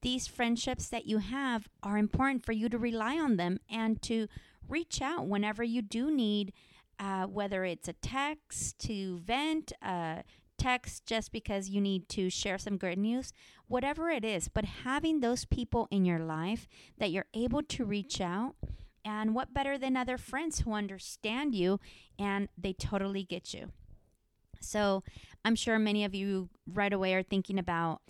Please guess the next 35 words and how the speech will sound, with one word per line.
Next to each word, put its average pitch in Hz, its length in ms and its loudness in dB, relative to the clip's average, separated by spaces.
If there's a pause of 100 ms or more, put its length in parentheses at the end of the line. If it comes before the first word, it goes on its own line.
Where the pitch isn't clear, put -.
(320)
other 208 220 8
friends, 185 540 2
like, - 280 -8
"Oh, 165 140 2
yeah, 202 420 2
ev-, 175 300 -2
every 160 240 -2
time 190 220 2
I 196 60 4
need 202 220 4
this, 311 280 0
I 175 60 -2
call 185 220 -4
this 240 200 -6
friend, 170 360 -4
or 143 140 -6
every 202 240 -2
time 214 320 -2
I 196 60 -2
just 196 340 -4
wanna 180 380 2 (340)
talk 196 400 2
about 175 480 0 (220)
whatever 208 600 -2
work, 220 540 0
uh, 175 300 -2
I 190 80 -2
call 180 420 2
this 285 240 -2
friend, 170 380 0 (100)
and 190 340 2
they're 233 160 0
there 262 220 -4
for 226 340 0
me." 175 240 -2